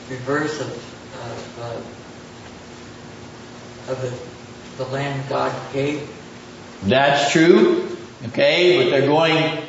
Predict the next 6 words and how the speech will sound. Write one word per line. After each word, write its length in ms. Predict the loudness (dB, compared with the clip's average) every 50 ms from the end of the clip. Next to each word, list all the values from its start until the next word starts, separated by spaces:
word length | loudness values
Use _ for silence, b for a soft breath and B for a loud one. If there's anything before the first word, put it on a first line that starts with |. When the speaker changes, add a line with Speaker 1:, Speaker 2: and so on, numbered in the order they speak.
| -2
Speaker 2:
into 800 | 2 4 4 4 4 2 0 4 4 6 6 8 6 6 4 4 2
exile. 520 | 4 4 4 6 6 6 6 6 4 4
They're 120 | 2 0 2
going 360 | 4 4 4 6 4 4 4
into 400 | 4 4 4 4 4 2 0 0
bondage. 840 | 0 2 2 4 4 4 4 4 6 4 4 4 2 -2 -6 -10 -12